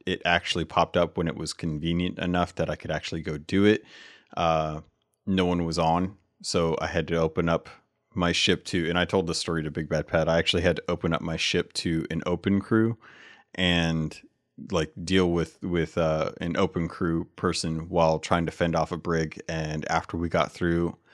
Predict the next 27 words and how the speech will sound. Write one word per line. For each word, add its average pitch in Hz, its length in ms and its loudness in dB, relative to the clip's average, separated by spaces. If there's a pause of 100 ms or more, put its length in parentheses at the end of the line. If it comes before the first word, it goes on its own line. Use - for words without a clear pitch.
(180)
a 92 80 0
couple 87 360 2
of 80 160 -2
the 80 360 -4 (460)
skeleton 90 580 2
lords, 98 420 2 (460)
it 95 100 4
was 85 140 2
just - 180 0
kinda 82 240 0
like, 73 280 -4
"All 78 120 0
right, 60 180 -6 (200)
I'm, 78 220 -2 (140)
I'm, 80 220 0 (300)
I 80 80 0
just 78 200 -8
gotta 76 180 -2
dip. 76 320 -6
I'm 80 120 0
not 76 140 -2
gonna 78 160 -4
get - 160 -8
to 78 80 -6
see 78 180 -4
this 76 220 -6
thing 80 360 -6